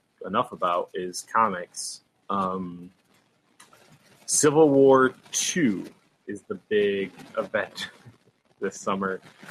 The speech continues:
Chris is already shaking his head. You guys can't see us 'cause we don't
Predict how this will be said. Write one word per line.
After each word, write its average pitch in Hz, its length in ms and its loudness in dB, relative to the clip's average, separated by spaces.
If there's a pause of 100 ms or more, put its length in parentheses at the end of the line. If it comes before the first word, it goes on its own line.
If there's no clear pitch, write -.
(140)
Chris 101 220 -8
is 101 80 -4
already 95 240 -2
shaking 92 400 -8
his 90 120 -16
head. 120 320 4
You 98 60 -10
guys 92 240 -2
can't - 200 -20
see 113 200 -4
us 107 160 -6
'cause - 160 -20 (100)
we - 80 -20
don't 87 200 -18